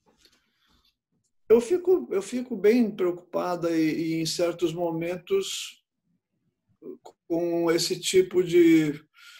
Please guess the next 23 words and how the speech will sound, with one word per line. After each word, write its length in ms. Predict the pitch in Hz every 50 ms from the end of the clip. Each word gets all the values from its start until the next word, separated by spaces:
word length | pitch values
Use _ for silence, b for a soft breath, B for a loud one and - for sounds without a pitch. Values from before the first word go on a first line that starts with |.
| B B B _ _ 349 311 277 285 _ _ _ _ _ _ _ _ _
é 120 | - -
um 140 | 285 285 320
início 340 | 311 262 277 269 - 269 240
de 80 | 233 240
pânico, 680 | - - 202 185 190 208 220 202 170 147 139 147 165
não 100 | 160 170
sei, 300 | 160 - - 185 175 170 165
uma 160 | 165 175 -
coisa 260 | - 220 214 202 196
assim. 400 | 175 - - 151 151 156 156 156 _ _ _ _ _ _ _ _ _ _ _ _ _ b b b b b _ _ _ _ _ _ _ _ _ _ _ 247 247 254 262 311 _ _ _ _ _ _ _ _ - _ _ _ _ - - - _ _ _ _ _ _ _ _ _ _ _ _ - 311
Não, 300 | 254 247 254 247 247 240
não 180 | 233 240 247 247
é 40 | 254
uma 200 | 247 240 214 -
coisa 580 | - 202 180 175 190 190 185 180 175 160 156 - - - _ _ _ _ _ _ _ _ - _ _ - - - -
tão 160 | 208 190 175
grave 460 | 156 165 165 170 175 175 165 143 143
assim 260 | 151 - - 190 180 160
que, 200 | - 165 160 151 147
que 120 | - 170
precise 420 | - - - - 175 160 156 156 147
virar 420 | 143 160 151 151 160 165 165 156
um, 160 | 143 135 135